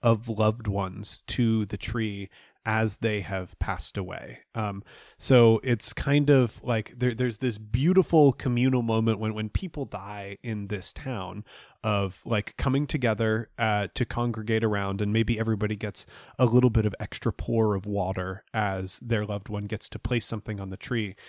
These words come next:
And just unfortunately, there have been so many things added to the tree in recent months. Tyler, you looked like you had an idea.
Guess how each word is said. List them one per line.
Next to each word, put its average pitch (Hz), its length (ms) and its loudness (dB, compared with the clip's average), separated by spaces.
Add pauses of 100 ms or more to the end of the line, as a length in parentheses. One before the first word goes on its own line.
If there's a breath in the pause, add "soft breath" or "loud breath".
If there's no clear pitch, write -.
(280 loud breath)
And 113 100 0
just 120 220 0
unfortunately, 110 1040 -2 (520)
there 104 220 2
have 110 180 -2
been 104 220 0
so 107 400 -4
many 104 380 -4
things 98 580 -4
added 104 380 -4
to 107 100 -4
the 95 80 -8
tree 127 380 -4
in 95 80 -10
recent 98 340 -8
months. - 420 -10 (280 soft breath)
Tyler, 101 240 -2
you 110 160 6
looked 143 200 2
like - 160 -6
you 107 100 0
had 98 120 -2
an 95 100 -6
idea. 95 520 -8